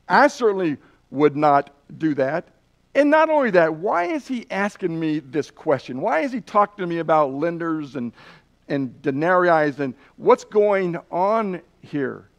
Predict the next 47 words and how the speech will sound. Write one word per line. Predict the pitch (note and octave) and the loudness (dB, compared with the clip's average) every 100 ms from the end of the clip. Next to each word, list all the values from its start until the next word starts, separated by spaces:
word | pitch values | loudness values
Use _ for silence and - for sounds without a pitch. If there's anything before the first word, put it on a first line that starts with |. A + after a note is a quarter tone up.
| _ _ _ _ _ - | _ _ _ _ _ -2
And | F3 F3+ | 2 4
then | G#3+ | 2
Jesus | F#3+ G3+ G#3 | 0 -8 -10
simply | - A3 G#3 G3+ | -8 -2 0 2
asks | G3+ G#3 G#3 | 0 -4 -8
him | G3 | -8
the | E3+ | -8
question, | A#3+ C#4 - D#3+ D3+ D3+ | -4 -4 -4 -8 -8 -4
"Which | A3 - | -4 -4
one | G3 F#3+ F#3 | -4 -2 0
loves | E3+ E3 - | -2 -4 -10
the | E3+ | -8
more? | G#3+ C#4+ F#3 G2 _ _ _ _ - | -6 -4 -6 -10 _ _ _ _ -6
Which | F#3+ - | -6 -4
i-, | A3 G#3 | -8 -8
what | F#3 F3 G3+ A#3 A#3+ - | -10 -12 0 2 2 0
is | A#3 C4+ F#3+ | -6 -6 -6
it?" | - _ _ _ _ _ | -12 _ _ _ _ _
Because | G#3 - A#3 | -6 0 2
they | G3+ | 2
both | D3+ A3+ C4 - | 4 6 6 4
owe | F#3+ C#4 | 2 2
something | - F#3+ D3+ D#3 C#3+ | 2 0 0 -4 -6
here. | C3 C#3 C#3 G#3+ - _ _ _ | -4 -4 -4 -6 -12 _ _ _
And | - | -6
so | A#3 | 0
which | G3 B3+ B3+ | 0 0 -4
one | B3 | -6
is | A#3 F#3 | -6 -4
going | A3 A3 | -2 -2
to | G3+ | -2
love | G3+ G3+ | 0 0
the | F#3+ | 0
more? | G3 B3 G3 C#3 C#3 | -2 0 -2 -4 -6
And | E3+ E3+ D#3 - _ _ _ - | -6 -6 -8 -14 _ _ _ -18
of | - | -6
course, | F#3 F3+ - | -2 -2 0
Simon's | F#3 F3+ D#3 E3+ | 0 0 -2 -4
answer | A3+ A#3+ D#3+ | -4 -6 -4
was, | C#3 C#3+ C#3+ C#3 _ | -2 0 -2 -6 _
"Well, | D#3+ D#3 | -6 -4
I | A#3 | -4
suppose | G#3 D#3+ D3 C#3+ D#3 D#3 | -6 -8 -4 -4 -4 -10
the | - C#3 | -8 -6
one | C3+ D3 F3 | -4 -6 -6
who | F3+ D#3+ | -8 -6
had | D3+ D3+ D#3+ | -6 -4 -6